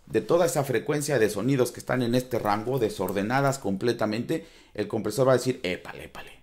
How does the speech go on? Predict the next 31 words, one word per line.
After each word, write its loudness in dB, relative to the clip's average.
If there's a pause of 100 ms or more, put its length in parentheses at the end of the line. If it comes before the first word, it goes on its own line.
acomodiditas 2
todas 2
en -2
este -4
espacio, -10 (460)
aquí". -2 (380)
Y 6
entonces 6
notarás, 6 (220)
como 2
en 0
el 0
ejemplo -2
que -2
ya 2
escuchaste, -6 (420)
que 4
ahora 4 (440)
todos 6
los 2
sonidos 0
de 0
la 0
guitarra 0
están -2
al -2
mismo 2
nivel. -4 (440)
Eso -6
para -2
empezar. -12